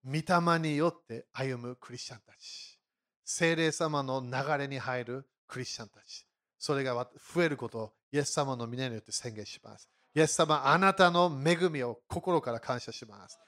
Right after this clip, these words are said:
アーメン。主に感謝しましょう。ハレルヤ。ハレルヤ。アーメン、アーメン。オッケー。じゃあ献金やりましょう。献金。感謝献金。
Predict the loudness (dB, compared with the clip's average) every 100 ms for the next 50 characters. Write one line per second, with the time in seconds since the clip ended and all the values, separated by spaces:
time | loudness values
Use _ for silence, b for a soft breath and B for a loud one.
0 | b b 8 10 10 8 6 8 8 8
1 | 2 2 6 4 4 -8 -16 -16 -20 -20
2 | -18 -6 2 4 4 4 4 2 0 -6
3 | -14 _ _ -20 -20 -20 -18 -16 -18 _
4 | -14 -14 -14 -18 -14 -14 -16 _ -2 4
5 | 6 6 2 2 2 2 2 6 8 10
6 | 8 6 2 2 4 4 4 2 0 2
7 | 2 2 2 2 2 2 2 0 0 0
8 | -2 -4 -4 -4 -6 -4 -2 0 -2 -4
9 | -8 -10 -12